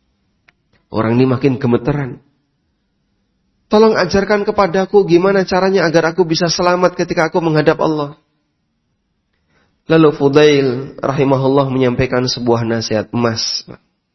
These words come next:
layak untuk ditulis dengan air mata. Gimana kalimat nasihatnya? Beliau menyampaikan, "Ahsin fima baqiya,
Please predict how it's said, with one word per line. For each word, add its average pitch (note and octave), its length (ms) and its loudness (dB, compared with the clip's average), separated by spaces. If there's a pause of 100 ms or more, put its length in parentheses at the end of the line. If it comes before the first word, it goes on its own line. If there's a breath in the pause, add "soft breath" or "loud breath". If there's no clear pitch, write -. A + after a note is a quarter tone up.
(600 soft breath)
layak A#2 320 -2
untuk A2 240 -4
ditulis A2 560 -2
dengan G#2 320 0
air G#2+ 240 0
mata. G#2+ 560 -6 (1400 soft breath)
Gimana B2+ 320 2
kalimat A#2 320 0
nasihatnya? G#2 560 -6 (960)
Beliau C3 320 2
menyampaikan, B2+ 640 -4 (1200)
"Ahsin C3 880 -2
fima C3+ 640 0
baqiya, A2+ 560 -4